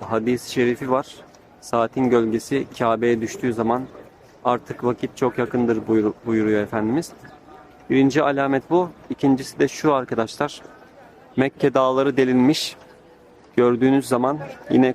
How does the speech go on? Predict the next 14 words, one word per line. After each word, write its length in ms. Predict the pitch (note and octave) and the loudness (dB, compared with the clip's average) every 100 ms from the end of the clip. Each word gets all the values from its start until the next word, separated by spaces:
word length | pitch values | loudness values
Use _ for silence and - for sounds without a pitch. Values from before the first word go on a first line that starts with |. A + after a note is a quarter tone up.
| - | 2
kıyameti 500 | C3+ A#2+ A#2 A#2 A2 | 0 2 0 0 0
bekleyin. 420 | G#2+ A2 A#2 C#3 - - - - _ - | 0 2 2 2 -6 -20 -20 -20 _ -6
Hemen 180 | C3 C3 | -2 0
onu 180 | B2 B2 | 2 4
da 60 | |
göstereyim 440 | A2+ G#2+ - G#2 G2 | 4 2 2 0 0
size. 320 | G#2 A2 C3+ - - - - _ _ _ _ - - - _ - | 0 0 -2 -10 -20 -20 -20 _ _ _ _ -20 -20 -20 _ -6
Bakın 240 | B2 B2+ | -4 -4
şu 180 | A#2 C3+ | -4 -2
ileride 600 | B2 B2 B2 A#2+ C#3+ C#3+ - - - - - | 0 0 0 0 -2 -2 -14 -20 -20 -16 -8
iki 220 | A#2+ - | -6 -4
tane 280 | - C3+ C#3 | 0 0 0
tünel 360 | - C#3 C3+ B2+ G2+ | -2 0 0 -2 -2
görüyorsunuz. 720 | A#2 A2 G#2+ - B2+ D3+ - | 2 4 2 0 -4 -4 -10